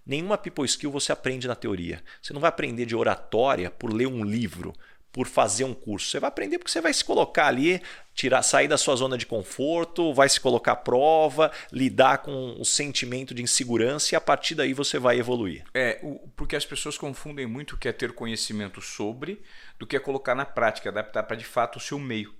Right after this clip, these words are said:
Speaker 2: né? É, você tava falando sobre people skills, é, Baza, e hoje a gente vive um momento, é, de ruptura, né? De disrupção nas organizações.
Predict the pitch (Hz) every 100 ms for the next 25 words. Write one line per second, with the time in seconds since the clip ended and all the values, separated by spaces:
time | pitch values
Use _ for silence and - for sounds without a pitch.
0 | - 95 107 - - - - - - 131
1 | - 220 277 240 175 147 - 117 113 113
2 | 110 98 - - 143 110 - - 98 92
3 | - 104 98 95 - 127 160 202 240 196
4 | 131 151 165 165 139 107 120 170 - 180
5 | - - - - 85 85 57 - - -
6 | 131 196 - 214 170 101 120 95 67 -
7 | - - 143 - - 170 135 104 - -
8 | - - 120 123 113 107 104 95 - 92
9 | -